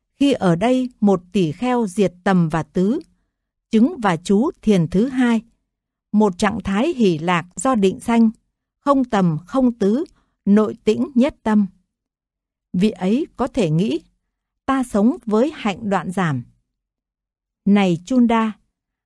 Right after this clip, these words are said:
các quả chứng ấy không gọi là đoạn giảm trong giới luật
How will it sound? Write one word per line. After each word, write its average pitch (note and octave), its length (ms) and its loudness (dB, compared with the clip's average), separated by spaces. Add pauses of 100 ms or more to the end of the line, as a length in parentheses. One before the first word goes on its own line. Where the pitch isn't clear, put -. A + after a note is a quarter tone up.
(140)
các F4 200 -6
quả F3+ 200 0
chứng A3 260 2
ấy B3 300 -2 (480)
không D4 260 0
gọi G#3+ 200 -2
là F#3 280 -2
đoạn F#3+ 360 -2
giảm E3+ 360 -2
trong C4 300 2
giới A3+ 240 0
luật A3 240 -2